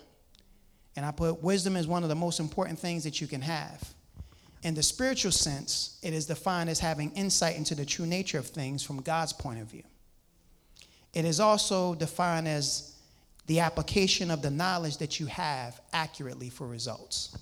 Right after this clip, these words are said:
That is wisdom. In other words, you know, knowledge is having accurate information, but wisdom is using that information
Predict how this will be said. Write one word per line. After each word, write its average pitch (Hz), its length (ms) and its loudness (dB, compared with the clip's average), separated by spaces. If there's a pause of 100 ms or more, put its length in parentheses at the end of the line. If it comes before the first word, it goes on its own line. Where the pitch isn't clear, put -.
(120)
That 147 160 -2
is 131 160 -4
wisdom. 139 420 -2
In 135 100 -2
other 147 160 0
words, 143 500 -2 (480)
you 143 140 -2
know, 143 240 -2 (200)
knowledge 190 520 2
is 160 100 0
having 170 340 -2
accurate 160 400 -2
information, 147 640 0 (1000)
but 147 160 0
wisdom 151 720 6 (320)
is 143 240 -2
using 151 560 2 (380)
that 131 180 -2
information 123 580 -8